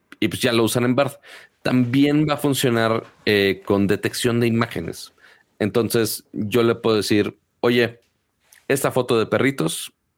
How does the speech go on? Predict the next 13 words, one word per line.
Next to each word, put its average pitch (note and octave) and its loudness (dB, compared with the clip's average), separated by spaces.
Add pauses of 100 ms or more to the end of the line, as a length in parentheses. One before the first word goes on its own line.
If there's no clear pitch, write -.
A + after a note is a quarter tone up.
(100)
que G#2 -2
tengo G#2 -2
aquí, C3+ -4 (460)
necesito A2 0
hacerle A#2+ 0
un A#2 0
post A2 0
de G#2+ 2
Instagram. F#2 -4 (760)
¿Qué B2+ 0
título A2+ -2
le D#2+ -6
pongo?" - -14